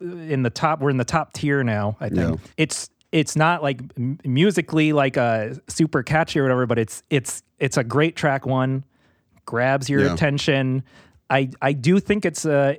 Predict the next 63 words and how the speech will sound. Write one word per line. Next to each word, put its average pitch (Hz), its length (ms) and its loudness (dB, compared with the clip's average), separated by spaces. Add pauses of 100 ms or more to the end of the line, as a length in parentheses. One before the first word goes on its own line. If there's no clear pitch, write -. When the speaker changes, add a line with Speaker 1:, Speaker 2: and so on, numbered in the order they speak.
Speaker 1:
it's 143 160 -2
an 151 60 2
outlier 127 540 0
on 120 100 0
the 120 120 0
album 127 360 0
in 104 60 -2
that 104 140 -2
it 107 100 -8
sounds 127 520 -2
like 107 180 0
Speaker 2:
Mm-hmm. 110 60 0
Speaker 1:
a - 20 -2
weird, 131 540 0 (320)
to 185 100 4
me, 196 120 6
this 208 160 0
is 160 80 -2
like 143 140 0
a 151 60 -2
classic 120 580 -2 (140)
T 127 140 -2
M 117 120 0
B 113 100 0
G 113 160 0
song 104 280 -2
kind 98 160 -6
of 98 80 -8
thing. 104 80 0
Speaker 2:
It's 110 100 0
a - 60 2
great 151 200 2
opener, 117 400 2
though. 87 200 -2 (460)
Speaker 1:
Yeah. 131 240 2 (540)
And 139 100 2
it's, 131 220 -4
it's - 160 -6
funny. 156 480 -4 (240)
Some, 320 260 0
some 285 200 2
Speaker 2:
Yeah. - 80 -2
Speaker 1:
of 262 60 2
the 220 60 0
lyrics, 202 400 0
I 170 80 2
don't 240 160 0
want, 226 260 0
it's 170 160 -4
like, 185 140 -2
I 165 80 2
don't 196 140 2
want 175 160 -2
their 165 100 0
lyrics 151 240 -2
to - 60 -10
get 123 180 -4
too 135 300 0
funny, 104 320 -6
though, 62 280 -12
you 113 120 -4
know? 117 240 0
Speaker 2:
Yeah. 87 240 2